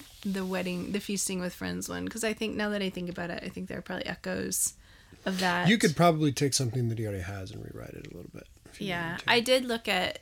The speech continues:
Speaker 1: for, he has one right before Feasting with Friends that's for a purposeful gathering, and I didn't feel like that quite hit the mark.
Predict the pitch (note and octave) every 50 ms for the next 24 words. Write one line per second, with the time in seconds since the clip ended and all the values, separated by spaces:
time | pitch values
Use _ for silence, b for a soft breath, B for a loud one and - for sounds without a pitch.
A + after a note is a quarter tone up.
0 | - - - - - G3 F#3+ F#3 F3 - - - - G#3+ G#3 G#3 G3 F#3+ G3 -
1 | G3+ F#3 F#3 F3+ F3 E3 F3 F3+ - F#3 F3+ F3+ - F3+ F3 - - F3 E3 E3
2 | E3 E3+ - - E3+ E3+ E3+ F3 F3 - - - F3 E3+ - - - F#3 E3+ E3
3 | E3 - - E3+ - E3+ E3 - - - F3+ F3+ F3 E3+ D#3 D#3 E3 F3+ F3+ F#3
4 | F#3 F#3 F3+ F#3+ - B B B B B B B B B B B - F#3+ F3+ F3
5 | E3+ F3 F3 D#3 F3 - - - - - - - - - - - - - - F#3
6 | E3+ - - G3+ F#3 - - - - - - - A3+ - - - -